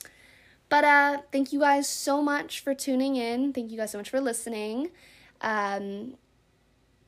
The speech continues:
I hope you guys <laughs> enjoyed me trashing this movie. I feel like most of you agree with the things I said because I don't think that this was very well <laughs> received in general. Um, but if you did like this movie, then,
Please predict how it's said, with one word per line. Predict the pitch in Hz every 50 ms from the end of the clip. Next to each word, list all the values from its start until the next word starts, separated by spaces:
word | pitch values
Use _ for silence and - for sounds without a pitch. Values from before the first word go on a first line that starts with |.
| _ _ _ _ _ _ -
I | 214 214
hope | 220 233 208 202 196 - _ -
you | 233 269
guys | 247 254 247 254 254 254
<laughs> | 247 254
enjoyed | 254 220 233 214 214 214 214 220 254 254 - - -
me | 202 240 226
trashing | 220 254 226 214 214 214 - 247 233 226
this | 220 220 -
movie. | 220 202 196 202 202 190 220 247 294 339 392 381 - - - - _ _ _ -
I | 214 208 208 202 - - _
feel | 233 214 208
like | 214 208 202 214
most | 185 185 190 190 - -
of | 196 190
you | 185 196 190 185
agree | 190 185 - 180 180 180 180
with | 185 196 196
the | 202 208
things | 208 - 214 220 226 240
I | 226 220
said | 226 - - 247 - 233 226
because | 208 190 196 - 202 196 -
I | - 196
don't | 196 180 180 180 -
think | 185 180 190 -
that | 196 190 -
this | 190 185 -
was | - 190 190
very | 196 185 170 170 175 175
well | 175 170 175 170
<laughs> |
received | 180 - - - - - - - 220 233 240 196 202
in | 196 196 196
general. | 190 190 175 180 196 208 226 262 294 330 349 349 - - - - - - - _
Um, | - 208 202 202 202 208
but | 277 302
if | 359 339
you | 349 359 339
did | 311 320 277
like | 285 269 247 247 -
this | - 226 226 -
movie, | 214 208 202 196 196 196 190 190 185 190
then, | 185 - 180 180 180 180 196 196 -